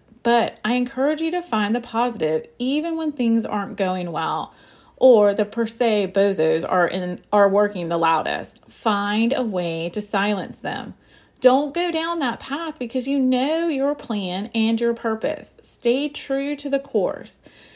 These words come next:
They are not the ones that can define when it's time to pivot. If you do these things, we are creating value for the asset, and I can assure you this will show up in your financials.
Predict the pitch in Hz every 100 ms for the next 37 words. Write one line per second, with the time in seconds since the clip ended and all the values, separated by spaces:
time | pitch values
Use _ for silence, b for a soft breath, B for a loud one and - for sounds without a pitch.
0 | B 247 294 311 247 202 214 294 370 311
1 | 220 208 202 226 240 247 240 233 233 247
2 | 311 220 196 214 - 208 240 285 - -
3 | 190 190 214 240 262 262 220 - - _
4 | _ _ _ _ _ _ _ - 262 254
5 | 285 339 339 302 294 285 - 208 185 190
6 | 196 202 214 - 254 262 226 185 180 190
7 | 196 - 180 170 - - 214 233 247 240
8 | - 247 269 277 214 180 190 208 226 220
9 | - 202 190 180 185 180 180 185 185 180
10 | 180 - -